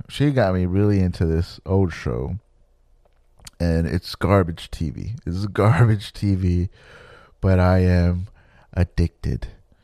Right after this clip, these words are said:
Well, I think I'm addicted. We're, we're about to start season three, and I think I'm over it. But the first two seasons were like, "What?" It's, uh, this, um, what's it called? Bad Girls Club? Bad Girls Club?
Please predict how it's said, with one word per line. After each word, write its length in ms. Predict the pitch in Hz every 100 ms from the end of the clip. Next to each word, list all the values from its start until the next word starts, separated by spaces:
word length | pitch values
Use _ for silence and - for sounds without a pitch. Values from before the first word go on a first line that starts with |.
| _ - - -
Well, 140 | 135
I 80 | 147
think 200 | 143 107
I'm 100 | 92
addicted. 440 | 82 90 - 85
We're, 360 | 90 101 101 98
we're 240 | - 101
about 300 | 98 87 90
to 60 | 95
start 320 | - 90 -
season 340 | - 90 85 80
three, 200 | 87 85
and 100 | 85
I 40 |
think 240 | 85 85
I'm 100 | 78 -
over 340 | 90 78 82
it. 100 | 78 - -
But 340 | 98 90 -
the 120 | 98
first 360 | - 120 117 -
two 140 | 107
seasons 520 | 101 95 90 87 87
were 180 | 90 90
like, 280 | 85 90 95
"What?" 800 | 92 92 98 113 143 165 175 190 - - - - 87
It's, 320 | 95 - 98
uh, 320 | 95 90 85
this, 260 | 92 92 -
um, 520 | 90 87 85 85 - -
what's 200 | 117 120
it 80 | -
called? 260 | 92 78 - - - -
Bad 300 | 95 110 120
Girls 480 | 120 127 135 143 -
Club? 520 | - 135 139 151 143 - _ _ _ _ _ _ _ _ _ 151
Bad 340 | 135 104 110
Girls 240 | 117 127
Club? 320 | - 143 139